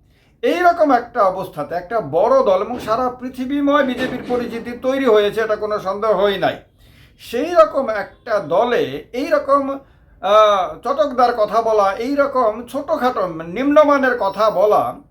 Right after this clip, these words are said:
কোনোভাবেই সম্ভব না, অ্যাকসেপ্ট করা পার্টির পক্ষে সম্ভব না। কারণ পার্টিকে এখন সারা পৃথিবীর মানুষের সঙ্গে কথা বলতে হয়, তাদের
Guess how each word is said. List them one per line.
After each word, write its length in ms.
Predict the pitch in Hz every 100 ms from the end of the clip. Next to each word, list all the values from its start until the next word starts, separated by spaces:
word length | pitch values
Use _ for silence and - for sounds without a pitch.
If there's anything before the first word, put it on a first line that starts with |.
| _ _ _ _ _ _ _ _ _
কোনোভাবেই 760 | 226 269 269 254 269 269 254 285
সম্ভব 400 | 240 269 262 262
না, 100 | 247
অ্যাকসেপ্ট 400 | 233 - 269 -
করা 180 | 254
পার্টির 320 | 247 214 196 220
পক্ষে 260 | 226 226
সম্ভব 400 | 208 196 175 175
না। 120 | 156 170
কারণ 260 | 196 240 240
পার্টিকে 440 | 202 190 233 262
এখন 320 | 269 208 240
সারা 260 | 240 202 240 240
পৃথিবীর 640 | 240 247 254 277 302 285
মানুষের 640 | 247 247 240 247 247 277 - _ _
সঙ্গে 220 | 220 233 240
কথা 200 | 208 220
বলতে 260 | 226 226
হয়, 200 | 208 220
তাদের 600 | 247 190 190 226 254 302